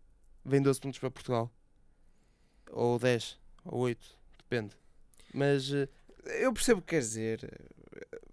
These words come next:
Speaker 2: Lá está o, aquele momento de sempre quando vêm as, hum,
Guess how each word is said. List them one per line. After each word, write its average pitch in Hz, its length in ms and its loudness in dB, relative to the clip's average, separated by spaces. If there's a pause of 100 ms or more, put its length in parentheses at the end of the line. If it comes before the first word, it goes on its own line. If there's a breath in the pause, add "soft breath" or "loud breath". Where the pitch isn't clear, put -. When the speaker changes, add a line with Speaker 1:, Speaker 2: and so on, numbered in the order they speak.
(160)
Speaker 2:
Lá 151 160 2
está 143 420 4
o, 147 320 0
aquele 147 260 2
momento 147 760 0 (280)
de - 80 -8
sempre 143 320 -2
quando 135 340 -4
vêm 135 380 -4 (460 soft breath)
as, 139 120 -2 (240)
hum, 123 440 -6